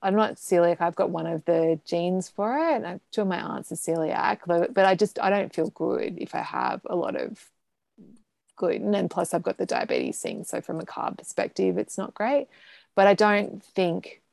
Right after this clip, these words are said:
I never think I c-, I can't have bread. And, like, last night I made a bread sa-, like, a tomato and bread salad. I had some of the bread, it was delicious, but I didn't, like, like, I left most of it on my plate because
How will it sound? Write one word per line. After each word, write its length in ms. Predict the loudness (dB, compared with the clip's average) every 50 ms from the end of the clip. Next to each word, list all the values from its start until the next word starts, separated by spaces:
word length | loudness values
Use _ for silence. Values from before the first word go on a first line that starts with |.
| _ _ 2
I 40 |
never 180 | 4 6 6 8
think 220 | 6 6 4 4 0
I 120 | -2 -4
c-, 120 | -4 -4 -12 _
I 80 | -8 -8
can't 240 | -4 -4 -4 -4 -2
have 180 | -6 -8 0
bread. 360 | 2 4 4 6 4 4 4
And, 100 | 2 2
like, 160 | 2 2 4 6
last 220 | 4 4 4 2
night 100 | 2 2
I 40 | 2
made 180 | 2 2 0
a 40 | 0
bread 280 | 0 0 -2 -2 -2 -2
sa-, 220 | 0 0 0 2
like, 180 | 0 -2 -2 -2
a 60 | -4
tomato 360 | -4 -4 -4 -2 -2 0 0
and 100 | -2 0
bread 240 | -2 -2 -2 -2 -4
salad. 680 | -2 0 2 2 2 2 0 -4 -2 -2 -2 -2 -2 -4 _ _ -20 -20 _ _ _ -20 _ _ _ _ _ _ _ -2
I 120 | 2 2 2
had 280 | 4 4 4 4 2
some 220 | 2 0 2 2 4
of 80 | 4
the 80 | 4 2
bread, 440 | 2 2 2 4 4 4 4 4 4
it 160 | 2 0 0
was 140 | -2 -2 0
delicious, 640 | 0 0 2 2 0 0 0 0 2 2 0 0
but 160 | 2 2 4
I 80 | 4 4
didn't, 340 | 4 2 0 0 -2 -6 -6
like, 300 | -6 -6 -6 _ -10 _ _ -20 -18 -18 -20 -20 _ -12 -4
like, 260 | -2 0 0 0 0
I 160 | 0 -2 -2 -2 _ _ _ _ _ _ -4
left 420 | 0 2 2 2 0 -2 -6 -6
most 300 | -4 -4 -4 -4 -2 -2
of 100 | 0 0
it 100 | 0 0
on 100 | 0 -4
my 80 | -6 -8
plate 520 | -10 -6 -4 0 4 4 4 4 4 2
because 640 | 0 -4 -4 -2 0 2 2 2 2 0 -2 -10